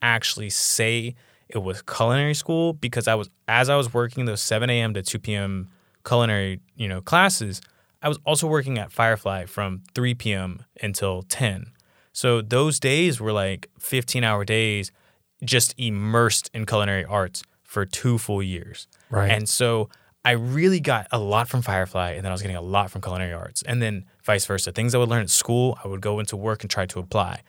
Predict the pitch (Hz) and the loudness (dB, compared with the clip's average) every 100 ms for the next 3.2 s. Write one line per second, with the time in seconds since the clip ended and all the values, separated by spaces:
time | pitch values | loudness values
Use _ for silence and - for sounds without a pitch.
0 | - - - 120 120 127 123 - 107 104 | -20 -14 0 2 4 2 2 0 -2 -2
1 | 110 107 107 104 104 101 101 92 110 117 | -2 -2 -2 -4 -6 -6 -8 -4 -2 0
2 | 117 113 110 110 110 95 92 92 151 170 | 0 2 4 2 0 -4 -6 -6 2 6
3 | 165 | 8